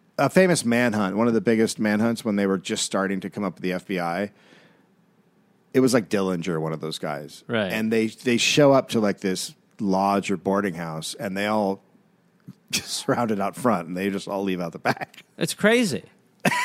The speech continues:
Speaker 2: I mean,
Speaker 1: It's
Speaker 2: it's
Speaker 1: so
Speaker 2: just,
Speaker 1: dumb.
Speaker 2: it's absurd. It's like, they're like, "How the hell is he doing it? This Houdini character. Where's he
Speaker 1: It's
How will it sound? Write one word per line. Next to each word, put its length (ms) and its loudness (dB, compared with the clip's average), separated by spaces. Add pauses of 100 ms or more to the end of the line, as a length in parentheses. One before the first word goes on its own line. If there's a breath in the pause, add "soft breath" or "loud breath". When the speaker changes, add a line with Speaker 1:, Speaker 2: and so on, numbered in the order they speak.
(120)
Speaker 2:
I 40 4
mean, 100 8
Speaker 1:
It's 160 6
Speaker 2:
it's 60 8
Speaker 1:
so 60 4
Speaker 2:
just, 140 2
Speaker 1:
dumb. 140 6
Speaker 2:
it's 140 2
absurd. 540 2
It's 200 2
like, 240 4
they're 160 4
like, 160 4
"How 260 4
the 140 0
hell 240 2
is 120 2
he 140 2
doing 320 4
it? 140 -4 (340 soft breath)
This 280 6
Houdini 560 6
character. 680 4
Where's 260 6
he 100 2
Speaker 1:
It's 120 4